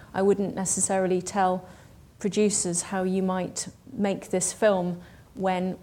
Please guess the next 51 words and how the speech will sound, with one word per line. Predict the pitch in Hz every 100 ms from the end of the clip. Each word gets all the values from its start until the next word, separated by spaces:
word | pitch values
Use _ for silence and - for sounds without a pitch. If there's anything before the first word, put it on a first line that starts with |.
| -
we | 190
probably | 196 - 202 196 185
have | 180 180 175
more | 196 185 185
of | 185
an | 190
idea. | 180 180 214 190 170 -
I | 190
felt | 196 190 190
that | 170
we | 190
were | 190
being | 185 190 180
sort | -
of | 185
told | - 202 180 180
how | 185
this | 175
should | 175 196
be | 180
put | 175 -
together, | 196 190 175 170 170 - - - -
but | 185 - - - - -
when | 180 190 190 185 - - - -
actually | 190 - - - 180 175
there | 180
were | 180
some | - 185
big | 175 190
holes | 202 180 175
in | 180
the |
story, | 175 196 175 165 160
and | 180
it | 175
would | 185
have | 180
been | 180
better | 180 185 190 175 - - -
for | - -
you, | 190 190 180
I | 180
think, | 180 185 - - - -
coming | 208 190
at | 185
this | 190 180
as | 202 196
a |
writer | 196 190 180 180
to | - 185
actually | 180 - 185 180